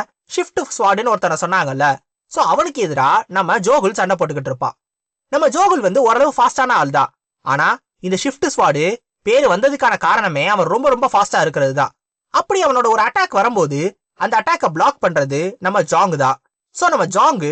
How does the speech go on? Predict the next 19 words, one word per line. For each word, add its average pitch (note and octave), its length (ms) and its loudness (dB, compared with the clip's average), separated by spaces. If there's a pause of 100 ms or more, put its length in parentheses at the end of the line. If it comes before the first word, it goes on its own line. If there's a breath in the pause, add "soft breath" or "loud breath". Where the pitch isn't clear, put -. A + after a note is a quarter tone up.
(140)
நம்ம F#3+ 180 -4
ஜோகுலுக்கு A3+ 480 0
ஹெல்ப் C4 180 -2
பண்றதுக்காக F3 580 0
முன்னாடி C4+ 340 0
வந்து F#3+ 200 -2
அந்த G#3+ 120 -2
அட்டாக்கை F#3 300 -2
பிளாக் F3+ 280 0
பண்ணிடுவான். C#3+ 460 0 (100)
இப்ப F#4+ 220 -2
இவனுங்க B3+ 300 0
ரெண்டு D#4 240 0
பேரும் F3 320 0
ஒன்னா C#4+ 280 0
சேர்ந்து D#3+ 320 -2
அவனை A3+ 240 2
ஃபேஸ் B3 260 0
பண்ணுவானுங்க. C#3 440 -2